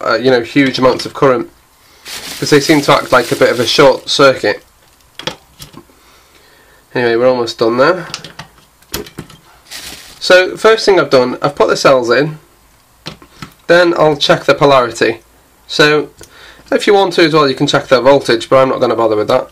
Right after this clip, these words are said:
This one seems to have gone in a bit bent for some reason. Oh, it's got some rubbish on it. We'll forget that one for now. Put this one in instead. So, um,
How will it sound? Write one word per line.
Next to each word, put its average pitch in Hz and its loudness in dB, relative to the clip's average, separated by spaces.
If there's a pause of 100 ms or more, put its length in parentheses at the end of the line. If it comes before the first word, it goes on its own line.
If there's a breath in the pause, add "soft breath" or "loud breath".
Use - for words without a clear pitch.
This 147 -8
one 127 0
seems 113 -2
to 113 -4
have 110 -4
gone 117 -2
in 113 -4
a - -6
bit 120 -4
bent 143 -2
for - -18
some 107 -6
reason. 113 -4
Oh, 117 0
it's 107 -2
got 117 -4
some 127 -4
rubbish 113 -4
on 98 -2
it. 104 -2
We'll - -6
forget 123 0
that - -2
one 110 -4
for - -4
now. 113 -2 (520 loud breath)
Put - -8
this - -6
one 113 0
in 110 -4
instead. 113 -4 (1200 loud breath)
So, 165 0 (120)
um, 165 2